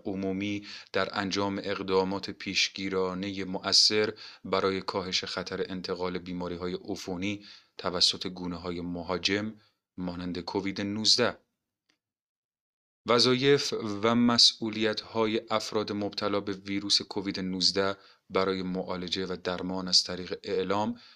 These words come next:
به مراکز تعیین شده و مراجعه به بیمارستان‌ها و مراکز درمانی. وظایف و مسئولیت سازمان‌ها، ادارات، کارخانجات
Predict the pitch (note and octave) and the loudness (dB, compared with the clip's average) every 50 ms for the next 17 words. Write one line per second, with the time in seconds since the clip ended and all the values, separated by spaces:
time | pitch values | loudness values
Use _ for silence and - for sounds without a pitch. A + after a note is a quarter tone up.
0 | _ - G2 F2+ F2+ F2+ F2 E2+ F2 F2 F2 - G2+ F2+ - F2 - - F#2 E2+ | _ -6 -4 -2 -2 -2 -4 -4 -6 -6 -6 -4 0 0 0 -2 -2 -8 -8 -6
1 | F2 F2 E2+ - - F2+ F2+ F#2 F#2 F2+ F#2 F2 F2+ F2+ F2 F2+ F2 F2 - F2+ | -6 -6 -6 -6 -6 -6 -6 -6 -6 -6 -6 -6 -6 -6 -6 -6 -6 -6 -6 -6
2 | F2 F2+ F2 F#2 E2+ E2+ F2+ F2 F2 F2 F2 E2+ - - - F#2 F2 E2+ F2 G#2 | -6 -8 -8 -8 -8 -8 -8 -6 -6 -2 2 2 2 2 2 -2 -4 -4 -4 -2
3 | A2 G2+ G2+ F#2 F2+ F2 F2 F2 - - F2+ - F#2 F2+ F#2 F2+ F#2+ F#2 F#2 F#2+ | -2 -2 -2 -4 -4 -4 -6 -6 -4 -2 0 0 0 -2 -4 -4 -4 -4 -4 -4
4 | F#2+ F#2+ F#2+ G2+ G2+ E2+ - _ _ _ _ _ _ _ _ _ _ _ _ _ | -4 -4 -4 -4 -6 -6 -10 _ _ _ _ _ _ _ _ _ _ _ _ _
5 | _ _ _ _ _ _ _ _ _ _ _ _ - F#2+ A2 A2+ G#2 A#2+ A#2+ A#2+ | _ _ _ _ _ _ _ _ _ _ _ _ 2 4 6 6 6 6 4 6
6 | C3 C3+ C3 - - A#2+ A#2 A#2 A2+ A2 - - - A#2 A2 G#2 A2 A2+ A2 - | 4 4 2 2 2 2 4 4 4 4 4 4 2 0 -2 0 0 0 2 4
7 | A2+ - - - - G#2+ G#2 G2 F#2 G2+ G2 G2+ G2 F2+ F2 F#2+ G2 G2+ G2+ G#2+ | 6 6 8 8 6 6 6 4 4 2 2 0 -2 -2 -2 -2 -2 -2 -2 -2
8 | - - G#2 F#2+ F#2+ F#2+ F#2 F2+ F#2 F#2+ G2 G2 F#2+ - - G2+ G2 F#2 - - | -2 -4 -2 0 2 2 2 4 2 2 0 0 -2 -2 -2 -2 -2 -2 -2 -4
9 | G2 F#2 F2+ F2 E2 - F#2 F#2 F#2 F#2+ F#2+ | -6 -4 -4 -4 -4 -2 -2 0 -2 -2 -4